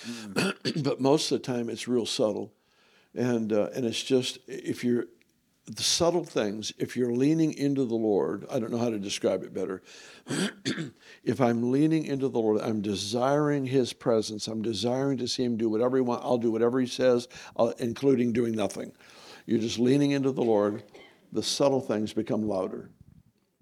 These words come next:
Speaker 2: When you're waiting for him to come to you to impress you with a direction to take, it doesn't come so easy. So it's, it's literally the anticipation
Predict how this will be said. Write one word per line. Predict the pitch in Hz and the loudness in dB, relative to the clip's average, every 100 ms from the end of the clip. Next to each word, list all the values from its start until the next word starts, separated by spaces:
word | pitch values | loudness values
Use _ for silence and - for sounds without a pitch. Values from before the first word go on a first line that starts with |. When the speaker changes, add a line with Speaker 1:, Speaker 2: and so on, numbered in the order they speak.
| _ _ _ _ _ _ _ - - - | _ _ _ _ _ _ _ -20 -20 -6
Speaker 2:
When | 117 | -2
you're | 117 113 | 0 0
waiting | 131 147 151 | 0 0 -2
for | 127 | -2
him | 131 120 | 0 0
to | |
come | 117 139 110 | 0 0 0
to | 110 | 2
you | 127 104 98 110 | 4 4 2 -4
to | - | -6
impress | 101 - 123 117 - | -6 0 2 2 0
you | 107 | 2
with | 104 101 | 2 0
a | 110 | -2
direction | 113 107 98 104 92 | 2 2 0 -4 -4
to | |
take, | 92 92 95 | -2 -2 -4
it | - - _ _ _ _ _ - | -10 -20 _ _ _ _ _ -12
doesn't | 120 - - | -10 -10 -8
come | 101 - | -8 -6
so | 98 | -6
easy. | 76 - - _ _ _ _ _ _ _ _ _ _ _ _ _ _ _ _ _ _ | -6 -10 -18 _ _ _ _ _ _ _ _ _ _ _ _ _ _ _ _ _ _
So | - 110 | -4 -2
it's, | 104 - - | -2 -6 -4
it's | 117 - | -4 -2
literally | 123 143 135 123 | 4 4 4 0
the | 104 101 104 | 0 0 -2
anticipation | 101 - 143 139 131 - 113 107 104 98 | -4 -2 -2 0 -4 -2 -2 -2 -6 -8